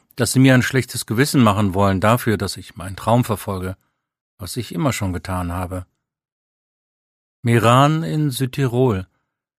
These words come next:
Für viele ein Sehnsuchtsort, gleich einem Paradies.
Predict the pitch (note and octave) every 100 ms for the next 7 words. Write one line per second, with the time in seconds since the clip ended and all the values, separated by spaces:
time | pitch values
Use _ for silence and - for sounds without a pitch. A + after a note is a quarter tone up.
0 | _ _ _ - C#3 - E3 C3+ A#2+ G2
1 | C3+ C#3+ A2 - - G#2+ G2+ F#2+ _ _
2 | _ _ _ - G#2 A2 A#2+ A2 F#2+ G#2+
3 | G2 F#2 A2 A#2 D#2+ -